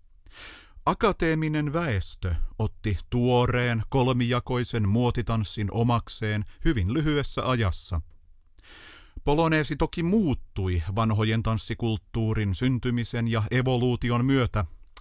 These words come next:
Tuhat yhdeksänsataaluvun loppuun mennessä etenkin Koillis-Euroopassa vanhojen tansseja alkoivat seurata uudet kujeet, joista suosituin tanssikuvio on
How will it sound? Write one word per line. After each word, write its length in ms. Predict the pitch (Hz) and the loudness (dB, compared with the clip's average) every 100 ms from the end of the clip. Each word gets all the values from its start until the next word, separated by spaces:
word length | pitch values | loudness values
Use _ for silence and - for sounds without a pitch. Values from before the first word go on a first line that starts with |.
| - - - - - | -20 -20 -20 -18 -6
Tuhat 300 | 104 95 - | -2 -2 0
yhdeksänsataaluvun 960 | 113 127 - 120 120 123 120 117 120 127 | 0 0 0 -2 0 0 2 2 2 2
loppuun 480 | 147 - 113 113 | 0 -2 0 2
mennessä 640 | 113 147 139 110 - - 101 - - | 2 2 2 0 -2 -4 -4 -4 -6
etenkin 580 | 113 101 101 101 147 135 | -2 0 -2 0 -2 0
Koillis-Euroopassa 1500 | 165 160 139 120 117 - 120 120 117 110 110 - 113 - 113 - - - 101 | 2 2 2 2 0 -2 0 2 2 2 2 0 -2 -2 -4 -4 -8 -12 -2
vanhojen 500 | 107 87 92 98 127 | 0 2 2 2 0
tansseja 580 | 139 131 - 123 127 113 | 2 0 -2 -4 -2 0
alkoivat 540 | 127 123 123 117 117 | 0 0 0 0 -2
seurata 580 | - 120 120 110 - 104 - | -2 0 2 0 -2 -6 -4
uudet 440 | 165 190 175 143 131 - | -2 0 0 -2 -2 -4
kujeet, 840 | - 175 156 110 85 85 - - - - - | -4 -4 0 0 0 -2 -6 -14 -20 -20 -8
joista 420 | 110 95 85 - 120 | -2 -2 -2 -4 -2
suosituin 800 | 151 147 120 127 127 127 123 | 0 0 0 -4 -2 -2 0
tanssikuvio 880 | 120 131 120 - - 117 107 110 104 - - - | 0 0 -2 -6 -6 -4 -2 -2 -2 -4 -10 -6
on 320 | 120 113 107 | 0 0 0